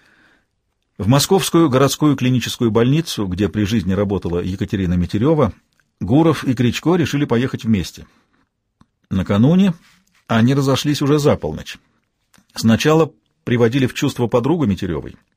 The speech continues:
Она тяжело перенесла процедуру опознания. Полковникам пришлось обратиться к специалистам-медикам,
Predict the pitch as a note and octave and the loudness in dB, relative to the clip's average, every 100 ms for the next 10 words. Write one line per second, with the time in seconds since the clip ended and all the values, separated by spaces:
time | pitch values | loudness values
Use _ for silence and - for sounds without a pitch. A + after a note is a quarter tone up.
0 | _ F#2+ G2+ G2+ - G2+ A2 F#2 F#2+ F#2+ | _ -2 -2 -2 -4 -2 0 -2 0 -2
1 | G2 G#2 E2+ F#2 G2 F#2 F#2+ G#2+ F#2+ F2+ | 0 -2 -4 -6 -6 -4 -4 -4 -4 -2
2 | D#2+ C#2+ - - - - - - _ _ | -4 -8 -16 -20 -20 -20 -20 -20 _ _
3 | G#2 G2 C#3+ C#3 B2+ A#2+ A2+ A2 B2 A#2+ | -2 2 2 2 4 2 2 -2 -2 0
4 | G#2+ A2 - A#2 - G2+ - G#2+ A2 A2+ | 2 0 0 -6 -6 -8 -6 -2 0 0
5 | - A2 B2+ C#3+ C3+ A2 | 0 2 2 2 0 -2